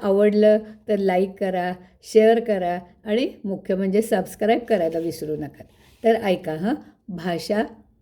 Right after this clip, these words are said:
कोल्हापुरी. परवा आम्ही मैत्रिणी मिळ-, जमून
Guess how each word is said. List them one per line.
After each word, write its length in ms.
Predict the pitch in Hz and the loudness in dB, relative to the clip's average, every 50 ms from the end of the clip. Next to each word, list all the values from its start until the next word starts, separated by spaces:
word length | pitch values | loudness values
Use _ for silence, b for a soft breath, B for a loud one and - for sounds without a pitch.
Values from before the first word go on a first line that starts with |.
| _ _ | _ _
कोल्हापुरी. 580 | - 185 175 156 160 160 151 - - 127 117 107 - - _ _ _ _ _ - b b b b b b b b b b b b - | -4 -4 -2 -2 -2 -6 -6 -6 -8 -12 -12 -12 -16 -20 _ _ _ _ _ -20 b b b b b b b b b b b b 0
परवा 320 | 262 254 254 277 294 302 320 | 2 4 4 4 4 4 2
आम्ही 320 | 302 262 254 240 254 277 | 0 0 2 2 4 4
मैत्रिणी 540 | 262 240 220 202 185 202 208 226 233 240 240 | 4 2 2 0 0 4 4 4 4 6 4
मिळ-, 340 | 233 226 226 220 220 208 185 | 2 2 0 0 -2 -4 -2
जमून 380 | 185 202 196 208 247 254 208 185 | 0 0 2 2 2 0 0 -2